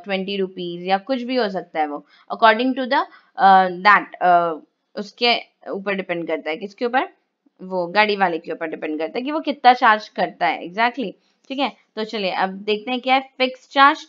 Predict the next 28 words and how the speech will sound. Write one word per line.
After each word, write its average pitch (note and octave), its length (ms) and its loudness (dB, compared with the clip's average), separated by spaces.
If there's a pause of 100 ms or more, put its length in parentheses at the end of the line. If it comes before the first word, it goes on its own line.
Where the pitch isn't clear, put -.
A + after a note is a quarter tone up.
together F#3+ 480 2 (380)
with A3+ 160 -4
the C#4+ 160 -4
charge A#3 420 6
of B3+ 140 -2
the C#4 80 2 (100)
distance B3 560 -2
covered, D3+ 320 2 (340)
ठीक A#3+ 120 -10
है, B3 240 -4 (300)
डिस्टेंस G#3 520 -6
कवर्ड A3 480 0
करने B3 240 -2
का B3 100 4
चार्ज C#4 260 -4
और D#4+ 160 -4
फिक्स C#4 260 -10
चार्ज F3 280 -6 (320)
एक A#3+ 180 -4
टैक्सी C#4+ 420 -4 (100)
चार्ज G#3 280 4
करता F#3 300 -8
है A3+ 60 -6
किसी C4 220 -4
सिटी A3+ 280 -8
में। D#3 160 -8 (600)
For D4 100 0
a F4+ 100 0